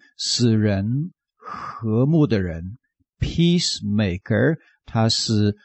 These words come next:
人与上帝和睦，就借着福音使人与上帝和睦，然后他跟别人之间也能够造成和睦。所以各位知道，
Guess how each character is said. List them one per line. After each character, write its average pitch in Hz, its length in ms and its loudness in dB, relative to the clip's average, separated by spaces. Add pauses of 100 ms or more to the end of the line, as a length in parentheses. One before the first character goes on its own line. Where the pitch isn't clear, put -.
(160)
人 113 540 0 (180)
与 95 240 -2
上 123 440 2
帝 113 220 4
和 104 300 -4
睦， 147 240 0 (160)
就 120 100 0
借 110 260 2
着 98 140 -2
福 110 300 -2
音 131 320 2
使 104 260 -2
人 101 400 0 (220)
与 98 180 0
上 98 380 0
帝 90 200 -2
和 98 280 -4
睦， 131 280 2 (240)
然 95 220 0
后 107 160 0
他 156 560 -2 (220)
跟 139 220 0
别 127 220 4
人 131 200 2
之 135 160 -2
间 160 320 2 (340)
也 98 180 0
能 92 120 -2
够 98 340 -2
造 147 380 2
成 82 300 -6 (500)
和 85 360 -6
睦。 117 340 0 (460)
所 101 220 0
以 101 340 2 (280)
各 107 120 0
位 101 100 4
知 101 180 -2
道， 104 400 2